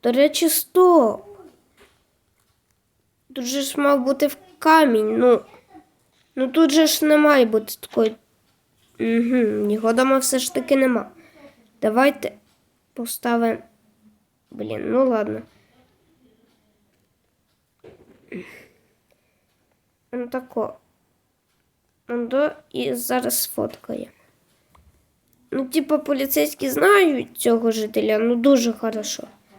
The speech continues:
Так. Тут якийсь дивний житель, коврик, може, провіримо. Та й, в принципі, нічого тут я так бачу, що нема.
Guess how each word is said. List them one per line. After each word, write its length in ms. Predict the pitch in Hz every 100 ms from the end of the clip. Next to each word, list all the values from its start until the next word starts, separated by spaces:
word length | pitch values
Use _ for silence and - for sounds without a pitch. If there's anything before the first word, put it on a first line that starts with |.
| _ _ _ _ _
Так. 280 | 190 - _ _ _ _ _ _ _ _ _ _
Тут 240 | - 294 311
якийсь 400 | 302 294 277 240
дивний 680 | 254 285 285 269 254 233
житель, 540 | 226 254 311 - 285 254
коврик, 540 | - 233 285 285 277
може, 320 | 254 254 247
провіримо. 560 | 240 240 233 233 233 233 - _ _ _ _ _ _ _ _ _ _ _ _ _ _ _ _ _ _ _ _ _ _ _ _
Та 140 | 254
й, 180 | 262 -
в 40 | - _ _ _ _ _ _ _ _ _ _ _
принципі, 1120 | 240 233 285 311 - - - 262 - - 123 - _ _ _ _ _ _ _ _ _ _ _ _ _ _ _ _ _ _ _ -
нічого 600 | 233 233 - 269 285 277
тут 440 | 277 262 262 -
я 220 | 233 247 240
так 280 | 247 233
бачу, 1120 | 226 226 226 226 233 233 277 294 311 - - 330
що 380 | - - 240 254
нема. 400 | 277 254 226